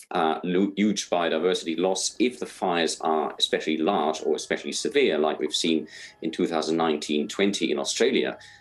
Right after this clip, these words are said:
where the fires in that year were over ten times larger what you would usually get. So fires are common in many places, also in the Mediterranean, in Australia, in Canada,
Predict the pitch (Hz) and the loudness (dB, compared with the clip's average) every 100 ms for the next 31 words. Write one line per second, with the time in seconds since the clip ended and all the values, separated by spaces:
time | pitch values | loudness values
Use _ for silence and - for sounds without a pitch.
0 | _ - 80 76 - 95 90 80 78 - | _ -2 0 0 0 0 2 2 0 -2
1 | 80 76 82 82 85 92 90 85 76 82 | -2 0 -2 0 0 4 4 4 2 2
2 | 78 76 82 80 - - 123 131 120 104 | 2 0 -4 -4 -4 -2 0 0 0 0
3 | 90 85 92 98 90 73 80 80 - 78 | 0 2 2 2 2 0 0 -2 -4 -2
4 | 80 78 73 71 69 - - - - - | -2 -2 -4 -4 -2 -2 -2 -8 -20 -20
5 | _ - - 135 - - 156 165 170 139 | _ -14 0 0 0 -2 0 2 2 0
6 | - 165 156 110 101 98 - 71 - 95 | -2 2 4 4 4 2 0 -4 -2 -2
7 | - - - 123 - 113 92 87 85 - | -2 -2 0 2 2 2 2 2 0 0
8 | 85 104 113 110 101 98 - _ 110 95 | 0 0 2 2 0 -2 -8 _ 0 0
9 | - - 98 90 90 82 - 80 - 107 | 0 2 2 4 2 0 -2 -4 -2 -2
10 | 95 78 78 | 0 0 -2